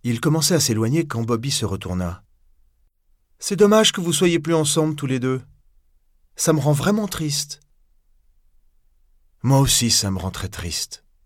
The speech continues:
je lui ai dit. « Mais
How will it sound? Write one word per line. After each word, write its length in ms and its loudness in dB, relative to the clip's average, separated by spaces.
je 120 -10
lui 120 -6
ai 40 -10
dit. « 240 -14
Mais 340 2